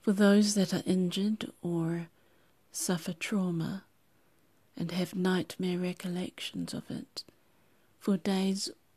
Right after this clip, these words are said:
or years afterwards, it matters. So many lives are affected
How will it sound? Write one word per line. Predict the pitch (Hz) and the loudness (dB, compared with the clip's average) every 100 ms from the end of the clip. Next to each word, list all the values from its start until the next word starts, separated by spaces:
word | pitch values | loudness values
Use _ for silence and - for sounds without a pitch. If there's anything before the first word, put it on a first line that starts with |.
| - | -2
or | 214 208 | 0 0
years | 180 175 170 175 - | -2 -2 -2 -4 -4
afterwards, | 202 196 - - - 156 202 214 - - _ _ _ _ _ _ _ _ _ _ | -4 -4 -6 -12 -10 -8 -10 -12 -14 -14 _ _ _ _ _ _ _ _ _ _
it | - 208 - | -10 -10 -4
matters. | 208 220 - 180 180 - - _ _ _ _ _ _ _ _ _ _ _ _ _ _ _ _ _ _ | -2 -2 -4 -10 -10 -12 -12 _ _ _ _ _ _ _ _ _ _ _ _ _ _ _ _ _ _
So | - - 240 | -2 2 4
many | 208 185 180 | 4 2 2
lives | 175 175 170 170 - - | 2 0 0 -2 -6 -8
are | 180 180 | -6 -6
affected | 180 - 214 - - - | -10 -6 -6 -6 -10 -14